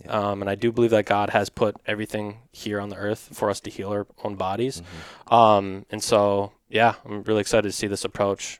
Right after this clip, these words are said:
Speaker 2: you know, come next week. But, uh, she's doing much better overall. But, yeah,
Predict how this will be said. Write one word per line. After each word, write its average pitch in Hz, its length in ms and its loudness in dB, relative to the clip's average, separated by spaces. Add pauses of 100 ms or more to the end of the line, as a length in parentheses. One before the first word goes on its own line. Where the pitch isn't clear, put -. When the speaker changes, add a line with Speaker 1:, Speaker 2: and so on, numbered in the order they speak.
Speaker 2:
you 101 80 -8
know, 101 80 -6
come 101 200 -6
next 98 300 -8
week. 104 260 -2 (300)
But, 101 300 0
uh, 98 180 2
she's 117 200 -4
doing 113 320 0
much 107 260 2
better 110 300 4
overall. 104 640 2 (440)
But, 107 280 4
yeah, 123 280 10